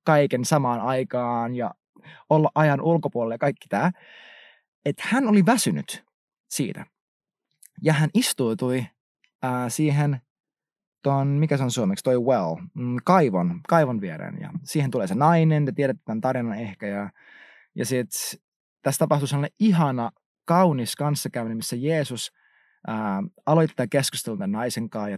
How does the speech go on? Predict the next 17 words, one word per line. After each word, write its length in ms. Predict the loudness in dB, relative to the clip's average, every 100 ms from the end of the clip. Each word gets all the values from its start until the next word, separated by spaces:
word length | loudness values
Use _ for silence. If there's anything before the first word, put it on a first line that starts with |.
| -8
täysin 480 | -6 0 2 2 2
menee 320 | 2 0 -2
kaiken, 440 | 2 4 4 0 -4
niinku, 260 | -6 -8 -12 _
poliittisen, 800 | 4 4 2 -2 _ -4 -2 -2
niinku, 180 | -4 0
korrektioiden, 680 | 2 2 -2 _ -4 -2 -2
niinku, 180 | -2 -6
ulkopuolelle. 600 | -4 -4 -4 -8 -8 -6 0
Tää 100 | 2
on, 180 | 4
niinku, 440 | 4 2 2 0 0 _ _ _ -20 -20 _ _ -8 0
yksi 200 | 0 4
kirja, 220 | 4 4
mitä 120 | 2
mä 100 | 0
nyt, 180 | -2